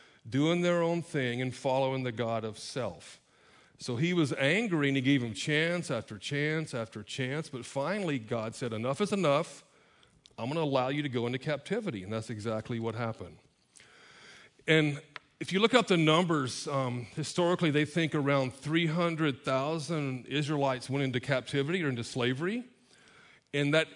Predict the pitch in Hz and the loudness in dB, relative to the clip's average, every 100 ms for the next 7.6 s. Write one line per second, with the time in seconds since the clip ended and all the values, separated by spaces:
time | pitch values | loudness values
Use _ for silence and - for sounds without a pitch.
0 | - 180 175 160 - - - - 180 165 | -2 2 4 4 0 -8 -8 -4 0 0
1 | 120 156 180 175 170 160 156 - 180 156 | 2 4 6 6 4 4 2 4 2 2
2 | 156 151 156 185 170 151 131 123 - 180 | 2 2 4 4 4 2 0 -4 -6 -2
3 | 180 165 151 - 170 156 139 - - 185 | 2 2 0 -2 0 0 -2 -4 -2 2
4 | 185 165 - 160 160 156 120 120 151 165 | 2 2 -2 -2 0 2 2 2 2 2
5 | 160 151 - 151 135 98 95 117 - 131 | 0 -2 0 -2 -2 -6 -8 -10 -8 0
6 | 135 135 131 120 - 180 190 190 208 202 | 2 4 2 -2 2 4 4 2 0 4
7 | 196 196 147 120 123 | 4 6 4 2 -2